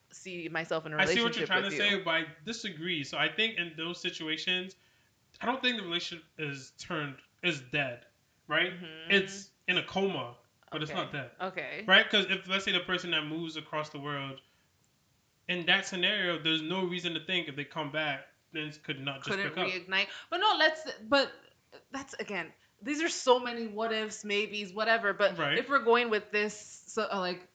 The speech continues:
Speaker 1: potential
Speaker 2: Mm-hmm.
Speaker 1: situation, I would say if you're apart for five years or so and you meet somebody year one into that being apart,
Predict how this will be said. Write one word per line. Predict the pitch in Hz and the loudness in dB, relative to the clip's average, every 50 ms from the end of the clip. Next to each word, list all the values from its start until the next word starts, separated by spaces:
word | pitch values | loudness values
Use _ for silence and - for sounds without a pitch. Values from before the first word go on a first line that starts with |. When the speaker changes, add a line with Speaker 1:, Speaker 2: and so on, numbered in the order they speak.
| _ - | _ -8
Speaker 1:
potential | - 208 202 - - 185 202 196 - 214 202 202 | -6 -6 -2 0 0 0 2 0 0 0 0 0
Speaker 2:
Mm-hmm. | - 208 190 208 | 0 -2 0 2
Speaker 1:
situation, | 214 233 - - 214 214 - 240 240 233 - | 2 2 2 2 0 -2 -4 -6 -6 -4 -2
I | - 220 240 | -2 -2 0
would | 247 240 233 233 - | 0 -2 -2 -4 -2
say | 233 214 214 214 208 202 - - - _ - | -2 -2 -2 -2 -4 -8 -10 -18 -20 _ -4
if | - 233 240 240 | -2 -2 -2 -2
you're | 262 262 254 233 233 | 0 2 4 4 4
apart | - 208 208 - - - 220 226 214 185 - - - | 4 0 -2 -4 -6 -2 2 2 2 2 0 -6 -8
for | 196 196 190 180 - - - | -6 -6 -6 -6 -8 -8 -4
five | - 190 190 202 202 185 | -2 0 0 0 -2 -2
years | 190 190 196 196 196 | -2 -2 -2 -2 -4
or | 214 214 | -6 -6
so | 208 - 233 226 220 220 214 | -4 -2 -2 0 0 0 -2
and | 165 185 190 | -4 -4 -6
you | 185 190 | -8 -8
meet | 185 185 196 214 214 - | -8 -8 -8 -8 -8 -6
somebody | - 196 196 196 190 190 190 190 | -6 -6 -6 -6 -6 -6 -6 -6
year | 190 190 190 190 185 180 180 180 180 | -6 -8 -8 -6 -6 -4 -4 -4 -4
one | 180 175 180 180 190 196 202 | -6 -6 -6 -6 -6 -6 -6
into | - 190 202 202 - 214 208 | -8 -10 -10 -8 -6 -4 0
that | 208 208 202 208 | 0 0 0 -2
being | 208 208 214 214 214 | -4 -6 -6 -6 -4
apart, | 220 - 240 233 233 233 - | 0 4 6 6 6 6 4